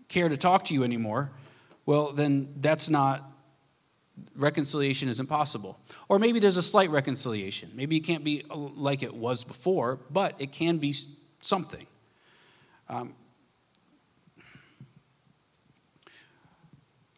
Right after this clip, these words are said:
I think that there's, this is a, a good way that I think there to live, is to have high expectations of people,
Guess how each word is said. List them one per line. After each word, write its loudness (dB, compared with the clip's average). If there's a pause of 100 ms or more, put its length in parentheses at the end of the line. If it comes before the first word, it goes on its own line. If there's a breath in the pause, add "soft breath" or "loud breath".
(600)
I 2
think -2
that -6
there's, -2 (560)
this 2
is 2
a, 4
a -2
good 0
way 2
that 0
I 2
think -8
there -6 (160)
to -4
live, -8
is -4
to -4
have -2
high 4
expectations -4
of -14
people, -16